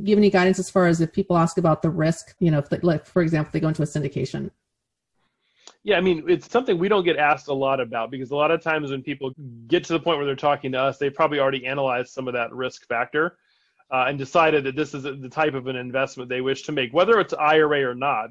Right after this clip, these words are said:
Speaker 2: it's something that so many people who invest in real estate for, for a living or have been doing it for a while.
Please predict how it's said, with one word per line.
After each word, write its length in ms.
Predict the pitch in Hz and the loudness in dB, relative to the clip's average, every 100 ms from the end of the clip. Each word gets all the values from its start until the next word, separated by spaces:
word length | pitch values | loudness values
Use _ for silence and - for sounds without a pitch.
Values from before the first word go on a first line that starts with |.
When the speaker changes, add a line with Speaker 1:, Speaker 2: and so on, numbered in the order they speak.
| - | -10
Speaker 2:
it's 220 | 143 139 | -12 -6
something 340 | 147 135 135 | -6 -4 -6
that 260 | 127 123 120 _ _ _ _ _ - | -2 -4 -4 _ _ _ _ _ -10
so 120 | 156 | -6
many 160 | 135 | -6
people 220 | 120 156 147 | -4 -4 -2
who 60 | |
invest 360 | 139 135 143 135 | -2 0 -2 -2
in 80 | 131 | -6
real 220 | 135 135 | -4 -4
estate 320 | - 131 123 | -2 -4 -4
for, 300 | - 131 127 | -6 -6 -6
for 80 | 127 | -6
a 60 | 127 | -4
living 280 | 139 135 127 | -2 -2 -4
or 40 | |
have 80 | 120 | -8
been 120 | 120 | -8
doing 200 | 131 131 | -6 -6
it 160 | 127 - | -8 -6
for 100 | 123 | -4
a 60 | |
while. 420 | 117 131 113 107 | 0 0 0 -4